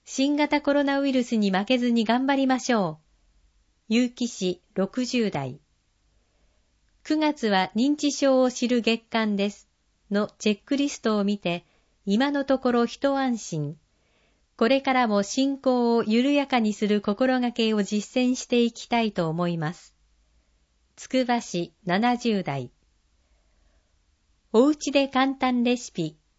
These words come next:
冷しゃぶ、梨の和風ソースを読んで、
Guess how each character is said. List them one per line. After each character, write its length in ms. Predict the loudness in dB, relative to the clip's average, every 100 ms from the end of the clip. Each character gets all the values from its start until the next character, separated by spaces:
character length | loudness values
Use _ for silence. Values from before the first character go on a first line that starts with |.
| _ _ _ _ 0
冷 220 | 4 4
し 160 | 0 -2
ゃ 60 |
ぶ、 240 | 0 0 -2 _ _ -6
梨 320 | -4 -4 -4
の 140 | 0
和 120 | 0
風 220 | 0 -2 -2
ソ 240 | 0 -2
ー 40 |
ス 320 | -2 -6 -8 -8 _ -4
を 140 | 0
読 180 | 0 -2
ん 100 | -4
で、 240 | -4 -6